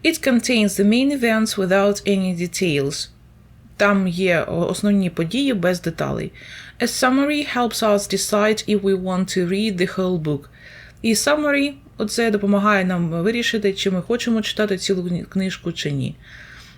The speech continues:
Окей, ну, звичайно, якщо це summar-, summary, е, without any spoilers, yes? That's all for today.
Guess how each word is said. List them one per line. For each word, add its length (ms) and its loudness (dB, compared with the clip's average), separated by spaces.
Окей, 320 2
ну, 120 2
звичайно, 360 2
якщо 200 -2
це 100 -4
summar-, 460 2
summary, 560 4
е, 320 -6
without 720 0
any 340 0
spoilers, 600 -2
yes? 300 -4
That's 220 2
all 160 4
for 180 0
today. 340 2